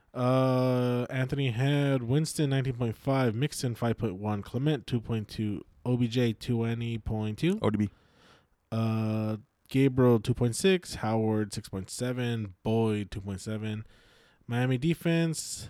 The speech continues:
Speaker 1: negative five, and Bailey, thirteen. And he left nobody. Collins, four point eight. Trash.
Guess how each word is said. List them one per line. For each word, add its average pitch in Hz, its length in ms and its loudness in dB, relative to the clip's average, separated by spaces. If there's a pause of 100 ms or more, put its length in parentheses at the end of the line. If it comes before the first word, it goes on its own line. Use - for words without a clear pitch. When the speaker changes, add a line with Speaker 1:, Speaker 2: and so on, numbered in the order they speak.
(120)
Speaker 1:
negative 113 320 -2
five, 123 540 0
and 110 200 -4
Bailey, 107 320 0
thirteen. 90 440 -8 (480)
And 104 120 -10
he 104 80 -6
left 104 240 -6 (680)
nobody. 101 380 -6
Collins, 104 400 -8
four 98 180 -12
point 90 200 -16
eight. - 60 -20 (1000)
Trash. 120 420 6